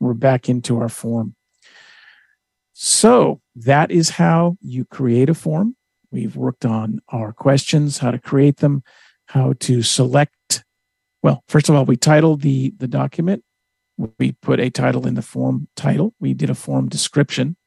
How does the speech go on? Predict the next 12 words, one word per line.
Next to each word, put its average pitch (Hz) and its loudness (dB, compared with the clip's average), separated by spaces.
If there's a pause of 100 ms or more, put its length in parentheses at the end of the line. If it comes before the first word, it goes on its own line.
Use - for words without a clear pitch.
(600)
We 147 -2
worked 143 0
with 135 -2
our 139 0
questions. 143 -2
I 131 -8
showed 127 -6
you 131 -4
how 117 -6
to 123 -8
do, 123 -2 (840)
um, 117 -2